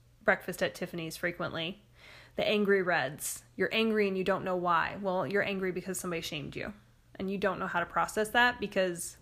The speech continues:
we're not a very evolved culture when it comes to our emotions. I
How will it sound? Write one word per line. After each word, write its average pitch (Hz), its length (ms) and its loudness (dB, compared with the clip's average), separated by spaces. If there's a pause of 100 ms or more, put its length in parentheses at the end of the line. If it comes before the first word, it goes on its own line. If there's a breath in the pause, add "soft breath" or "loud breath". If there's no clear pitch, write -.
we're - 80 -6
not 214 220 6
a 202 40 2
very 196 520 4
evolved 180 720 0
culture 175 420 -4
when 156 140 -6
it - 80 -8
comes 175 280 -6
to 180 120 -2
our 175 180 2
emotions. - 680 -8 (2750 loud breath)
I 208 400 8